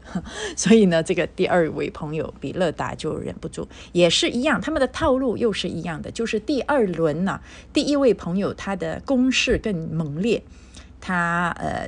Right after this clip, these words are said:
指责约伯指责得更凶、更凶猛，而且呢，就不再说安慰的话了，只是说一些很凶猛的警告的话。这个第二位也是啊，啊，他们，他们真的是一种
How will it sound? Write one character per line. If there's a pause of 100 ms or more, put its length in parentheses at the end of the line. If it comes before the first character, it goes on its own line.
指
责
约
伯
指
责
得
更
凶、 (220)
更
凶
猛， (300)
而
且
呢，
就
不
再
说
安
慰
的
话
了， (420)
只
是
说
一
些 (880)
很
凶
猛
的
警
告
的
话。 (260)
这
个
第
二
位
也
是
啊， (400)
啊，
他
们，
他
们
真
的
是
一
种